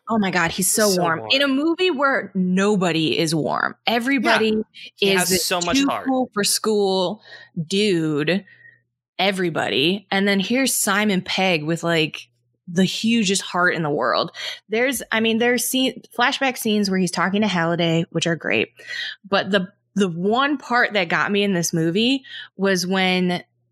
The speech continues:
Speaker 1: uh, Simon Pegg shows up at the end. You know, they've won everything.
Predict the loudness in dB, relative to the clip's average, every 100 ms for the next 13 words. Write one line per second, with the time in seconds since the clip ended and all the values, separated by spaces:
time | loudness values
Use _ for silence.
0 | _ -4 -2 0 0 0 0 0 0 0
1 | 0 0 0 0 -2 -2 0 2 2 0
2 | 0 -4 -10 _ _ _ -4 0 0 0
3 | 0 0 0 0 0 -2 0 0 0 0
4 | 2 2 2